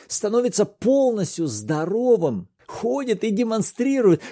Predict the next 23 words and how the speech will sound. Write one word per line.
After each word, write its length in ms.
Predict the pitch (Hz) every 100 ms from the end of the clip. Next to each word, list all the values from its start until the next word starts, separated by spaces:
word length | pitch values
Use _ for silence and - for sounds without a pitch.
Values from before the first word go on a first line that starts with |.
| -
делится, 920 | 147 117 277 302 269 208 175 - 143
как 220 | 117 139
бы 80 | 127
можно 280 | 143 147 135
сказать, 300 | - 135 123
своей 460 | - 131 196 208 170
радостью. 800 | 165 214 247 226 175 - - 95
"Я 320 | 110 226 240 180
был 300 | 156 240 214
болен, 420 | 160 247 240 220 -
а 140 | 220
теперь 680 | 226 - 185 - 269 269 208
я 440 | 147 214 226 185 -
полностью 640 | 185 190 196 226 185 233
здоров. 560 | 196 262 269 254 190 - _ _ -
Я 260 | 147 - 170
пролежал 600 | 247 247 247 220 247 247
на 140 | 233
этой 340 | 254 262 240 190
кровати 760 | - 175 233 214 254 240 233
тридцать 720 | 214 - 262 269 220 240 220
восемь 600 | 180 214 262 233 - 214
лет. 480 | 214 226 294 240 -